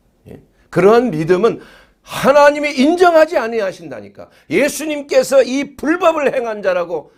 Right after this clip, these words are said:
책망하시고 "이를 갈며 밖에서 슬피 울며 이를 감이 있으리라."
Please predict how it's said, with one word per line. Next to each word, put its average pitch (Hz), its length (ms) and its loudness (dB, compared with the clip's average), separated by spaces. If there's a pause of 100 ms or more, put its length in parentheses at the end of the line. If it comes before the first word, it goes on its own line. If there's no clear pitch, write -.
(140)
책망하시고 247 880 -4 (340)
"이를 339 540 2
갈며 277 460 2
밖에서 226 580 -4
슬피 240 460 -16
울며 190 380 -12
이를 170 260 -12
감이 143 220 -14
있으리라." 98 480 -20